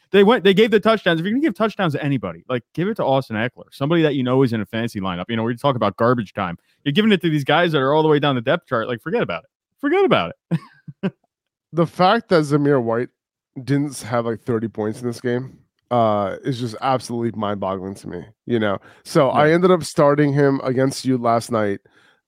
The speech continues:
Speaker 2: Um, and, you know, my decisions, so obviously I had Nico Collins, you know, probably not playing, so I had to make a call.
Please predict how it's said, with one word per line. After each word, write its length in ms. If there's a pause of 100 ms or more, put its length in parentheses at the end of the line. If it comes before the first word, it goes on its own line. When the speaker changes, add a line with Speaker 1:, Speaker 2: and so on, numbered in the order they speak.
Speaker 2:
Um, 520
and, 360
you 80
know, 100
my 160
decisions, 800 (240)
so 180
obviously 340
I 20
had 120
Nico 280
Collins, 580
you 60
know, 200 (300)
probably 340
not 200
playing, 240
so 120
I 60
had 120
to 40
make 220
a 40
call. 360